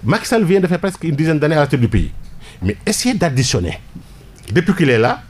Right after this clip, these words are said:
les dizaines de milliers de milliards mis à sa disposition par le contribuable sénégalais. Ah, faites l'addition. Maintenant, quand vous venez dans une région, pour dire que je vous ai donné un hôpital de vingt milliards,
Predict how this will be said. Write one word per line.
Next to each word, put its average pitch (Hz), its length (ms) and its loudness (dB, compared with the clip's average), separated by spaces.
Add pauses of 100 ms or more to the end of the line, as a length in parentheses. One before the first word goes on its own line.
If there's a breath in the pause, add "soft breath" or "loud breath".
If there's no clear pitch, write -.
(500 loud breath)
les 156 200 6
dizaines 214 800 6
de 147 100 4
milliers 180 560 6
de 147 140 4
milliards 170 640 6 (260 loud breath)
mis 160 200 6
à 185 100 0
sa 156 160 0
disposition 143 520 2
par 196 140 0
le 180 100 4
contribuable 190 380 2
sénégalais. 214 340 0 (920)
Ah, 185 80 -2
faites 330 160 -2
l'addition. 294 340 2 (1160)
Maintenant, 254 260 2
quand 285 160 2
vous 240 80 4
venez 185 180 4
dans 170 140 6
une 147 60 6
région, 120 240 4
pour 151 140 2
dire 175 80 2
que 165 120 2
je 143 80 2
vous 160 180 2
ai 147 60 4
donné 139 240 2 (600)
un 160 100 2
hôpital 151 280 2
de 127 40 4
vingt 123 140 4
milliards, 95 340 0